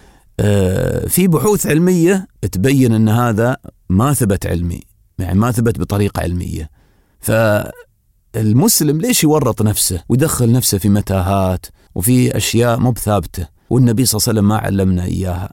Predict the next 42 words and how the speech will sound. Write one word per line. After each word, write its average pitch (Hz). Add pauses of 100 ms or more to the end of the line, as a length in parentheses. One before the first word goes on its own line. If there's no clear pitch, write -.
لو 104
كان 107
هذا 101
في 92
خير 107
لعلمنا 156
النبي 143
صلى 143
الله 127
عليه 123
وسلم. 131 (400)
ترى 107
النحاس 104
والمعادن 110
موجودة 165
في 139
زمانهم، 127 (580)
لقالنا: 151
"والله 127
هذا 113
فيه 104
فايدة، 101
علقوا 92
كذا 101
وعلقوا 92
وسووا 92
كذا". 82 (400)
فالصحابة 101
رضي 104
الله 101
عنهم 110
كانوا 110
ينكرون 156
الشيء 160
هذا. 127 (400)
ف-، - (1160)
يعني، 92
وابن 95
مسعود 139
رضي 101
الله 90
عنه 92